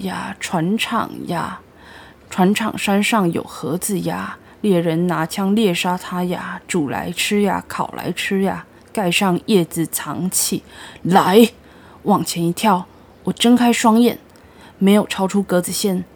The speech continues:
成功了。我不禁有些得意起来，转过头想看看 K 的情况，那里并没有 K 的踪影。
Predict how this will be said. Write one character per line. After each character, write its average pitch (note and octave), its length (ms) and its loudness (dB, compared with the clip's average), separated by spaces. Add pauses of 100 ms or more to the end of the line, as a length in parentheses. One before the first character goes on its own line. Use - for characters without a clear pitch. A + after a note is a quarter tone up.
(180)
成 F3+ 260 0
功 B3+ 280 6
了。 A3 220 4 (640)
我 F#3+ 120 6
不 F3+ 140 2
禁 F#3+ 300 2
有 F#3+ 100 2
些 - 160 -4
得 F3 240 2
意 C4 120 8
起 - 200 -4
来， - 260 -10 (520)
转 F3+ 180 2
过 G3 160 2
头 D#3+ 220 0
想 - 180 -4
看 G3 180 -2
看 F3+ 200 0
K - 200 -2
的 F#3+ 100 2
情 - 220 -6
况， F3 360 -2 (640)
那 G3 200 4
里 F3 400 -6
并 A#3+ 160 4
没 G3+ 140 4
有 F#3 160 0
K - 160 -6
的 F3+ 100 0
踪 F#3+ 300 0
影。 F3+ 140 -4